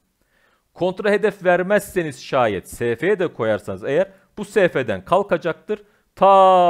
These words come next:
buralara kadar, şu O S bölgesine, şu, şu çemberin şuraya kadar bu adam defansa gelecek. Niye? Çünkü adamın katılımı seksen. Takım savunmasına katılımı,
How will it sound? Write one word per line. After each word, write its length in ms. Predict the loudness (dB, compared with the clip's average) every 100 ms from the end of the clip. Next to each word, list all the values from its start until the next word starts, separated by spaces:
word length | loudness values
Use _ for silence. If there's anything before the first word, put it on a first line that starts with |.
| 2 2 0 -2
buralara 400 | 0 2 2 2
kadar, 200 | 0 -6
şu 100 | -6
O 220 | -8 -8 -6
S 200 | -8 -8
bölgesine, 360 | -10 -12 -12
şu, 400 | -16 -14 -12 -12 _ _ _
şu 140 | _ -16
çemberin 480 | -6 -6 -4 -8
şuraya 340 | -8 -8 -6 -4
kadar 300 | -4 -4 -2
bu 100 | -4
adam 300 | -2 -6 -6
defansa 380 | -4 -4 -6 -8
gelecek. 340 | -10 -10 -18 _ _ -16
Niye? 460 | -10 -6 -6 -6 _ _ _ _ _
Çünkü 320 | -14 -10 -4
adamın 300 | -2 0 -2
katılımı 480 | -4 -6 -4 -10 -10
seksen. 420 | -10 -10 -10 -16 -16 -12
Takım 280 | -10 -10 -8
savunmasına 720 | -6 -6 -8 -14 -10 -10 -12 _ _ -6
katılımı, 600 | -6 -4 -12 -10 -10